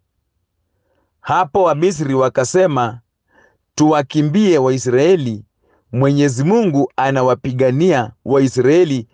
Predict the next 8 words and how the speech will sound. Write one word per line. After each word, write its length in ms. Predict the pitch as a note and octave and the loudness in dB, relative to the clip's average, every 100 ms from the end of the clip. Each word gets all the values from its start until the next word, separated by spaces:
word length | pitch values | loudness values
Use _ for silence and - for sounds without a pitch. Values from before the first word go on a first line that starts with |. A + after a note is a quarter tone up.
| _ | _
dhidi 680 | G#2+ G#2 B2 A#2 G2 A#2+ A#2 A2+ _ - | -12 -4 -4 -4 -4 -4 -4 -8 _ -10
yetu." 480 | G2+ G2+ - F#2 F2+ _ _ _ _ _ _ _ _ _ _ _ _ _ _ _ _ _ _ _ _ _ _ _ _ _ _ _ _ _ _ _ C#2 | -8 -8 -10 -14 -16 _ _ _ _ _ _ _ _ _ _ _ _ _ _ _ _ _ _ _ _ _ _ _ _ _ _ _ _ _ _ _ -10
Neno 800 | G#2 B2 D#3+ E3+ E3 D#3 D3 D#3+ - - | -2 0 2 0 0 0 -2 -6 -14 -8
la 320 | A2 A#2 A#2+ | -4 -2 0
Mungu. 480 | A#2 A2+ G#2+ G2 F#2+ - _ _ - - - _ _ _ _ _ _ _ _ _ _ _ _ _ _ _ _ _ _ _ _ _ _ _ _ _ _ _ _ _ _ _ _ _ _ - | 0 -2 -2 -6 -10 -16 _ _ -20 -20 -20 _ _ _ _ _ _ _ _ _ _ _ _ _ _ _ _ _ _ _ _ _ _ _ _ _ _ _ _ _ _ _ _ _ _ -4
Tumsifu 1040 | G3+ A#3+ A#3 E3 G3 F#3+ E3+ - F#3 F#3 - | 0 0 -2 -2 2 2 0 0 2 2 -2
Yesu 640 | D3 E3 E3 - E3+ E3 | -2 0 0 -2 -2 -2
Kristo. 600 | - D#3 D3 - C#3 G2 | -2 -4 -2 -2 -2 -2